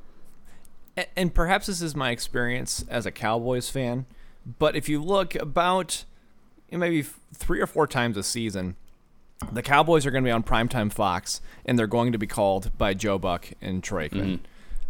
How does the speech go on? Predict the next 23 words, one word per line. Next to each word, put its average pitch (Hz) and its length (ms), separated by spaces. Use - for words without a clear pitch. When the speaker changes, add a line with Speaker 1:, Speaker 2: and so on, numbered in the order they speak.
Speaker 1:
Uh, 90 280
and 117 140
so 104 440
it, 156 260
it's 165 160
a, 147 140
it's 147 140
a 131 40
regular 135 760
thing 107 320
for 101 100
me 85 140
to 90 140
see 107 240
a 92 40
Cowboys 95 480
game 92 160
with 87 120
Joe 92 100
Buck 82 140
and 82 80
Troy 87 160
Aikman. 78 220